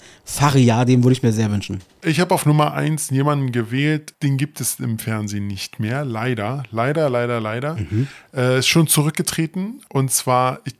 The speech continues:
Speaker 2: ich, du würdest auch feiern, du würdest sowas von feiern, wenn, wenn der da einfach auftauchen würde.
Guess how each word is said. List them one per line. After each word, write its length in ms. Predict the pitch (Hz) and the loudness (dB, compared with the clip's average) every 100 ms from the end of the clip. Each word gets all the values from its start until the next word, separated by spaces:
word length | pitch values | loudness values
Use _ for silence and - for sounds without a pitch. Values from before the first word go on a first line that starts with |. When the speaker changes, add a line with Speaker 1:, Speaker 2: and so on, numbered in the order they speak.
| - | -16
Speaker 2:
ich, 100 | 139 - | -16 -16
du 320 | 117 117 139 | -12 -2 2
würdest 340 | 147 135 - 135 | 2 0 -2 -2
auch 140 | 120 | -2
feiern, 560 | - - 127 104 92 92 | -4 -2 0 0 -4 -4
du 100 | 117 | 0
würdest 300 | 127 127 110 | 2 0 0
sowas 300 | 117 156 143 | 2 2 2
von 180 | - 120 | 0 -4
feiern, 600 | - - 127 127 113 120 | -4 -2 0 2 2 2
wenn, 260 | 113 117 113 | 2 2 2
wenn 160 | 113 113 | 0 4
der 160 | 127 | 4
da 120 | 139 131 | 4 2
einfach 280 | 123 127 117 | 0 -2 -2
auftauchen 600 | 120 - 120 101 104 98 | -4 -2 -2 -2 -4 -4
würde. 260 | 104 117 | -4 -6